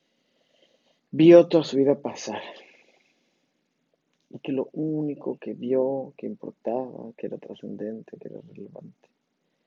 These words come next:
era todos esos momentos de felicidad, de amor, donde abrió su corazón, donde expresó desde su corazón.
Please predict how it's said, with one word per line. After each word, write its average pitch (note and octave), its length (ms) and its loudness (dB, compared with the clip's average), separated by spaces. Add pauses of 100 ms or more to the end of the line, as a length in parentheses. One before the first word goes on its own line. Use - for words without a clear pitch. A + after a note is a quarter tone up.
(680)
era C#3 180 4
todos D3+ 260 2
esos C#3 360 -4
momentos A2 1040 -8
de G#2 300 -8
felicidad, G#2 580 -8 (200)
de - 60 -20
amor, G2 260 -20 (1600)
donde C#3 260 0
abrió D3+ 220 0
su D#3+ 140 -2
corazón, D3 680 6 (1300)
donde A#2+ 280 0
expresó A#2 760 2
desde A2+ 200 -12
su A#2 140 -14
corazón. - 540 -14